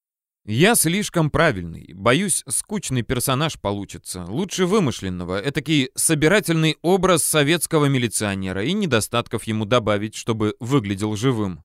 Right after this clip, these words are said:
"А вы, я смотрю, разбираетесь в литературе".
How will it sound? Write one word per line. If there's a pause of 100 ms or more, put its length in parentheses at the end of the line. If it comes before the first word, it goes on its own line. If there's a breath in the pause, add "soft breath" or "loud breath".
(1080)
"А
вы,
я
смотрю,
разбираетесь
в
литературе".